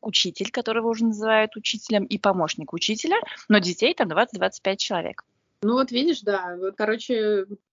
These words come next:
Speaker 2: снимаем, снимаем придирочку. Но в нашем саду,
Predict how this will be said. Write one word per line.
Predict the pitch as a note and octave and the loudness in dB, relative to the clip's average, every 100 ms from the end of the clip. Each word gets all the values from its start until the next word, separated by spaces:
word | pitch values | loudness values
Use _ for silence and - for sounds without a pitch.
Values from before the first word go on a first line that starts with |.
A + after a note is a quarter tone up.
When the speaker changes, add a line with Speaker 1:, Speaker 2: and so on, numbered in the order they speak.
| _ | _
Speaker 2:
снимаем, | - C4 D#4+ A#3+ F3+ F3 | 2 6 8 6 0 -6
снимаем | F#3+ - B3+ B3 F#3 F#3 | -10 0 2 2 0 -6
придирочку. | - G3 F3+ F3+ F3 - - - | -6 -6 -2 -4 -4 -12 -16 0
Но | B3 C4+ | 4 4
в | A#3 | 4
нашем | C#4+ G4 F4 | 0 0 -4
саду, | - A#3+ C4 C4+ B3 | -6 -8 -6 -6 -8